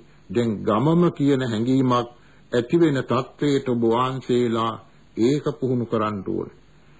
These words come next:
ඒ කලහම හිතාය. දැන් කවුරුත් බොහෝම හිතවත් ලැබි. එතකොට මේ අර්ථ සම්ප්‍රක්ෂය, අර්ථ සංරක්ෂණය එක්ක මේ ප්‍රියශීලී බව ඇති වුණාම ඒකේ ප්‍රතිඵලය තමයි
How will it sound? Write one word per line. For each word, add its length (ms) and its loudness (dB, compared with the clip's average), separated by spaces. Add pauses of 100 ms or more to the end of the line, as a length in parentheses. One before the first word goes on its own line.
(220)
ඒ 200 4
කලහම 520 0
හිතාය. 600 0 (680)
දැන් 360 0
කවුරුත් 480 0 (120)
බොහෝම 460 0
හිතවත් 580 0
ලැබි. 380 2 (760)
එතකොට 500 0
මේ 320 2
අර්ථ 380 -2
සම්ප්‍රක්ෂය, 880 -2 (360)
අර්ථ 360 -2 (180)
සංරක්ෂණය 800 -2 (120)
එක්ක 300 -4 (680)
මේ 300 4
ප්‍රියශීලී 840 2
බව 280 0
ඇති 320 -2
වුණාම 460 0 (140)
ඒකේ 340 2
ප්‍රතිඵලය 680 0
තමයි 480 -2